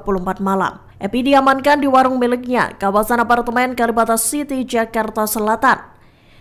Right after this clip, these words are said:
Dikutip dari Tribun Seleb, rupanya Kang Mus tak diamankan sendirian. Sebelumnya, penyidik terlebih dahulu menangkap Y G, rekan sesama aktor Epi. Y G diamankan di lokasi yang sama dengan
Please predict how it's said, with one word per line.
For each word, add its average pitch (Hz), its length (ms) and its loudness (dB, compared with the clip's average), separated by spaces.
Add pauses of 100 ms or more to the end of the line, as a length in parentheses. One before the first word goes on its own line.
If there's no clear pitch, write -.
(120)
Dikutip 220 400 2
dari 277 240 4
Tribun 262 320 -2
Seleb, 240 640 0
rupanya 214 540 0
Kang 226 260 -4
Mus 254 380 -2
tak 214 260 -6
diamankan 214 720 -2
sendirian. 196 800 -4 (460)
Sebelumnya, 226 580 0
penyidik 269 400 0
terlebih 247 400 -2
dahulu 233 480 2
menangkap 208 560 -2
Y 208 240 0
G, 208 400 -2 (160)
rekan 214 400 -4
sesama 247 560 0
aktor 220 400 -6
Epi. 254 480 -4 (560)
Y 220 80 2
G 254 220 4
diamankan 277 480 4
di 277 100 4
lokasi 254 480 2
yang 240 160 0
sama 240 240 0
dengan 226 240 -4